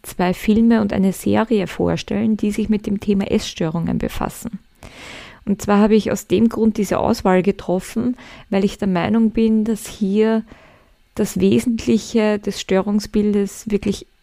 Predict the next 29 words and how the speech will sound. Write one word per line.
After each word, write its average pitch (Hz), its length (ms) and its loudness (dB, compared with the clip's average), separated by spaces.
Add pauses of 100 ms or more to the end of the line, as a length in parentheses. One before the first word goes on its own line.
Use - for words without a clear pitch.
erkannt 196 580 2
und 185 160 -2
erfasst - 560 -4
wurde, 220 320 2
dass 196 220 -10
das 202 180 -10
empathisch 208 680 -2
dargestellt 202 680 -4
wird 202 200 0 (480)
und 196 200 -2
dass 190 160 -2
es 202 140 -6
da 202 360 2
nicht 214 440 2
nur 220 340 4 (440)
um 202 300 2
das 196 220 -6
Gefühlsleben 202 840 0
und 185 140 -2
die 196 80 -4
Gedankenwelt 202 680 0
der 208 60 -4
Betroffenen 220 720 -4
geht, 214 300 -2
sondern 202 280 -4
dass 202 220 -8
da - 140 -2
auch - 180 -6
wirklich 220 460 -2